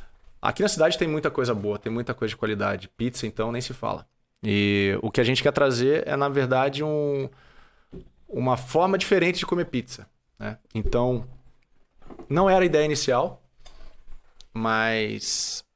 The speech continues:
será um drive-thru de pizza. Não era ideia, ela já era uma ideia inovadora sem ser um drive-thru. Porque vai ser, o foco principal dela é pizza em pedaços,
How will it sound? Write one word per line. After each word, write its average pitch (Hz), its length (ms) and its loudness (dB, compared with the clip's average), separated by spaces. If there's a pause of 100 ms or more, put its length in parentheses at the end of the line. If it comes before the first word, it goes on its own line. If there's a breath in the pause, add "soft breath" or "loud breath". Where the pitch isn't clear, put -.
(300)
será 147 300 4
um 165 60 2
drive-thru 143 580 2
de 113 100 -6
pizza. - 440 -6 (280)
Não 123 140 2
era 131 120 6
ideia, 131 280 4
ela 170 180 6
já 185 120 6
era 185 160 6
uma 208 120 4
ideia 190 340 2 (200)
inovadora 170 680 4
sem 170 220 0
ser 175 120 0
um 170 40 -2
drive-thru. 160 480 0 (560 soft breath)
Porque 135 280 2
vai 135 120 2
ser, 131 320 2
o 135 40 2
foco 170 400 2
principal 151 420 2
dela 127 380 4 (380 loud breath)
é 117 140 4
pizza - 320 0
em 156 40 0
pedaços, 139 640 2